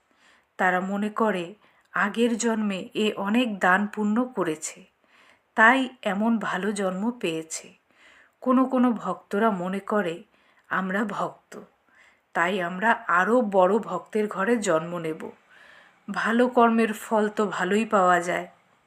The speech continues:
বাবা বসে কর্ম, অকর্ম এবং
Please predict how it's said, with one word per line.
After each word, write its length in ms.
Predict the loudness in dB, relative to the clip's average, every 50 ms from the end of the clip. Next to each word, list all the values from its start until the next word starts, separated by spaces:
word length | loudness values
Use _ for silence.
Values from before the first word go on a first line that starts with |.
| _ _ _ _ _ _ -18
বাবা 380 | -10 -4 -2 -2 -2 -2 -4 -4
বসে 480 | -4 -6 -6 -4 -2 -2 -2 -4 -4 -8 _ -20 _ _ -20 -20 -20 _ _ -6
কর্ম, 600 | 0 2 2 2 2 0 -2 -4 -4 -4 -6 -8 -12 _ -8
অকর্ম 680 | -6 -6 -6 -6 -4 -4 -4 -2 -2 -4 -2 -2 -2 -2 -4 -8 -6
এবং 440 | -6 -4 -4 -2 -2 -2 -2 -2